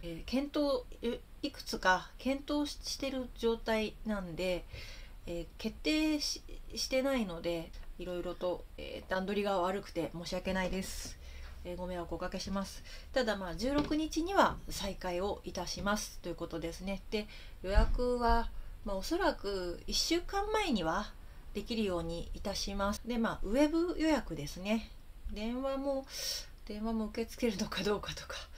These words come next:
えー、基本的にはウェブ予約をメインに、えー、ご予約を受け付けるということで、ちょっとまとまりのないお話になってしまってすみません。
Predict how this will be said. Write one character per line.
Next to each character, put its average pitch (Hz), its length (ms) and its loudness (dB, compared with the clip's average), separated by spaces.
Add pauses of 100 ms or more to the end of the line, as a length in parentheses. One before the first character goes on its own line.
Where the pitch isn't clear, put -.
(500)
え 180 540 -2
ー、 - 20 -12
基 233 80 2
本 349 180 2
的 381 160 2
に 415 140 2
は 214 100 8
ウ 196 80 4
ェ 254 120 6
ブ 285 100 2
予 302 80 8
約 285 280 6
を 185 80 4
メ 208 160 2
イ 190 120 0
ン 160 200 -4
に、 247 240 0 (420)
え 160 240 -4
ー、 160 40 -4
ご 160 100 -2
予 165 80 -2
約 156 320 -4
を 226 320 2 (180)
受 165 200 -6
け 147 40 -2
付 - 260 -8
け 135 60 -8
る 156 120 -6
と 131 200 -4 (960)
い 196 100 -6
う 180 120 -6
こ 165 160 -6
と 156 200 -6
で、 160 320 2
ち - 80 -10
ょ 202 40 -8
っ - 20 -10
と 175 140 -4
ま 170 140 -6
と 202 120 -2
ま 208 120 4
り 214 120 -2
の 202 100 -4
な 202 140 0
い 185 60 0
お - 20 -4
話 170 360 -4
に 170 120 -6
な 175 80 -8
っ - 20 -12
て 175 140 -8
し - 100 -8
ま 170 120 -8
っ - 20 -10
て 175 100 -12
す 175 120 -10
み 175 120 -6
ま 175 140 -8
せ 175 140 -4
ん。 147 40 -8